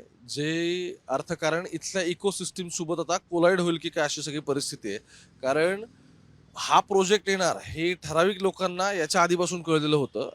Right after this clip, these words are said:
आणि त्यामुळे त्या आता भागामध्ये बऱ्यापैकी जमीन अधिग्रहण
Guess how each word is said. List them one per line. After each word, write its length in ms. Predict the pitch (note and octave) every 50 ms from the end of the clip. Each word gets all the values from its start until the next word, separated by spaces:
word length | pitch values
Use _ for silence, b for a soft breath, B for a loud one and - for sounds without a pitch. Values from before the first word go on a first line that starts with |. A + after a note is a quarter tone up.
| -
आणि 140 | - A#2 C3 B2+ -
त्यामुळे 260 | C#3+ C#3+ D#3 E3 E3+ D#3+
त्या 140 | - E3 E3
आता 140 | D#3+ - E3+
भागामध्ये 420 | D#3+ D#3+ D3 D3 D#3+ D#3+ D#3+ E3
बऱ्यापैकी 440 | D3+ D3+ D3+ D#3+ D#3+ E3+ E3 - D#3+
जमीन 260 | D3 D#3 D3+ D#3 D#3+
अधिग्रहण 480 | D#3 D3+ D3+ D3 D3 D3+ D#3 E3+ A3